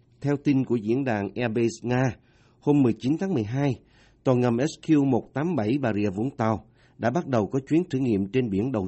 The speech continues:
tiên sau khi được hạ thủy ngày hai mươi tám tháng chín năm hai ngàn mười lăm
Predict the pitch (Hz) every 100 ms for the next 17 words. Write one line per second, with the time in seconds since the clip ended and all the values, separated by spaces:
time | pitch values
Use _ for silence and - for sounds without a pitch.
0 | - 135 131 - 127 120 127 104 95 98
1 | 95 - 92 131 117 90 104 104 - 104
2 | 131 131 127 123 147 214 - _ _ -
3 | 110 110 113 95 92 101 117